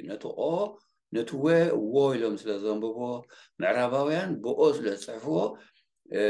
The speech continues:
ብኸምኡ እዮም እምበሪ ወ እዩ። ኣብቲ ናይ፣ እ፣ ከመታውያን ወ እዩ። ወዚር፣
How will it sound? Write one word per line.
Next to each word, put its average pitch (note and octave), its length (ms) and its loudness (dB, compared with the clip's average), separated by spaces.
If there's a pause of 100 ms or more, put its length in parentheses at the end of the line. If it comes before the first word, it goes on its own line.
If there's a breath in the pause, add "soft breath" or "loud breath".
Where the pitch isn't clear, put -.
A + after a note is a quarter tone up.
(160)
ብኸምኡ C#3+ 360 2
እዮም A2+ 200 0
እምበሪ A2 320 -2 (260)
ወ A#2 120 -4 (140)
እዩ። F#2 220 -4
ኣብቲ - 260 -6
ናይ፣ G2 280 -2 (340)
እ፣ F2+ 120 -6 (800)
ከመታውያን C3+ 640 0 (380 loud breath)
ወ B2 200 2
እዩ። A#2+ 180 6
ወዚር፣ A#2+ 440 4